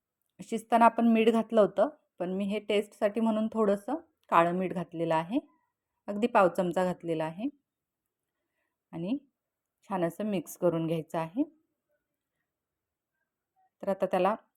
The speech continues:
उकळी यायला लागलेली आहे. नंतर त्यामध्ये मी घातलेला आहे अगदी पाव चमचा साखर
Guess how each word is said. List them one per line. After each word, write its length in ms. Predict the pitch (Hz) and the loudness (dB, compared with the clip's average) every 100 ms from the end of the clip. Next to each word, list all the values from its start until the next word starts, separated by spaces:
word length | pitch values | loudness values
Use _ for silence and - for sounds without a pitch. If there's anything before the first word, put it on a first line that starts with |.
| _ _ _ - | _ _ _ -12
उकळी 260 | 185 214 208 | -6 0 8
यायला 320 | 196 196 190 | 8 8 6
लागलेली 440 | 190 175 175 185 | 4 2 0 0
आहे. 340 | 196 185 196 294 - _ _ _ _ _ _ _ _ _ _ _ _ _ _ _ _ _ _ _ _ _ _ _ _ _ _ _ _ _ _ _ _ _ _ _ _ _ _ _ _ _ _ _ _ _ _ _ | 0 0 -2 -4 -6 _ _ _ _ _ _ _ _ _ _ _ _ _ _ _ _ _ _ _ _ _ _ _ _ _ _ _ _ _ _ _ _ _ _ _ _ _ _ _ _ _ _ _ _ _ _ _
नंतर 300 | 185 185 190 | -10 -6 -4
त्यामध्ये 360 | 180 185 180 190 | 0 0 0 -2
मी 80 | 196 | 0
घातलेला 400 | 196 - 190 196 | -2 0 2 4
आहे 120 | 190 | 4
अगदी 240 | 185 180 | 2 -2
पाव 240 | 226 226 190 | 2 4 4
चमचा 360 | 196 185 180 196 | 0 -4 -2 -2
साखर 500 | 214 175 - 190 | 0 -2 -2 -6